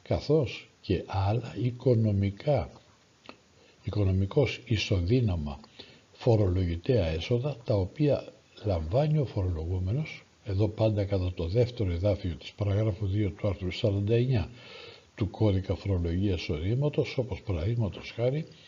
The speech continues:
έσοδα τόκων από χρηματοδοτική μίσθωση και λοιπά.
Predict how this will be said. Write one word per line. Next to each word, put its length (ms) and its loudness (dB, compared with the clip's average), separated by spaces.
έσοδα 500 2
τόκων 500 -2
από 320 0
χρηματοδοτική 960 -2
μίσθωση 800 0
και 220 -6
λοιπά. 420 2